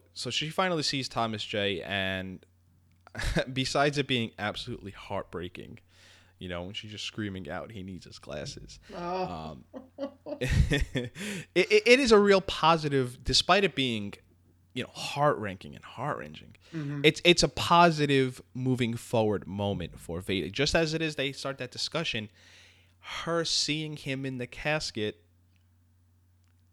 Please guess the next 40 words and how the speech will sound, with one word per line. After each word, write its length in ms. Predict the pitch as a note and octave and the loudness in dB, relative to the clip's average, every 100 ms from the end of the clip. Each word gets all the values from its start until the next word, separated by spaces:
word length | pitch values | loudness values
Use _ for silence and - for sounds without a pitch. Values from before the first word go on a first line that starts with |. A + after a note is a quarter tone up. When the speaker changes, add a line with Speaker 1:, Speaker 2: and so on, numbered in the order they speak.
| _ _ _ _ | _ _ _ _
Speaker 2:
It's 140 | C#3+ D3 | -14 -10
reality. 580 | D3 D#3 F3 D3 C#3 C#3+ _ _ _ | -6 -4 -4 -4 -8 -12 _ _ _
Speaker 1:
Yeah, 280 | C#3+ E3 A3+ | 4 10 10
and 440 | E3+ B2 B2 A#2 A#2+ | 10 6 2 2 0
it, 200 | A#2 A#2+ | -2 -4
it's 160 | B2 - | -4 -6
a 40 | |
po-, 320 | - - D3+ - | -8 -2 0 0
it's 160 | C#3+ | 0
a, 140 | C3+ B2 - - - | 0 -2 -10 -20 -8
as, 340 | A#2 - A2+ - | -6 -4 -6 -8
as 180 | - - | -10 -10
horrible 440 | - F3+ F3 C3 | 0 4 4 2
it 80 | A#2 | 0
is, 140 | A2 | 0
it's 180 | G2 G#2+ | -4 -4
a 60 | A2+ | -4
moving 300 | B2+ B2 A2 | -2 -4 -6
forward 460 | - G#2 F#2+ F2 | -2 0 0 -4
moment. 400 | F#2 F2 D#2+ - - | -8 -8 -8 -12 -16
It's, 140 | F2+ | -10
she 140 | - G2+ | -10 -8
took 200 | - A#2 | -10 -10
a 40 | |
step 420 | G#2 - - - - | -6 -6 -6 -10 -12
there, 240 | - - - _ | -18 -18 -20 _
you 80 | F3+ | -4
know. 80 | G3+ | 0
Speaker 2:
What, 140 | G#3 | 0
it's 200 | G3 F#3+ | 0 -6
just 180 | G#3+ - | -6 -4
a, 100 | G#3 | -4
such 260 | - C4 B3 | -4 -4 -2
a 80 | |
horrible, 760 | D#3 - F3 D#3 D3 C#3+ C#3+ C#3+ C#3+ | -4 -4 -2 -2 -4 -6 -6 -8 -12
just 180 | - G#3 | -12 -10
a 40 | A3 | -8
Speaker 1:
Mm-hmm. 140 | A#2 A2 | -6 -4
Speaker 2:
horrible, 360 | D3+ D3 C#3 C3+ | -4 -4 -6 -8
horrible 580 | C#3 C3 C3 B2+ C3 | -6 -6 -6 -10 -14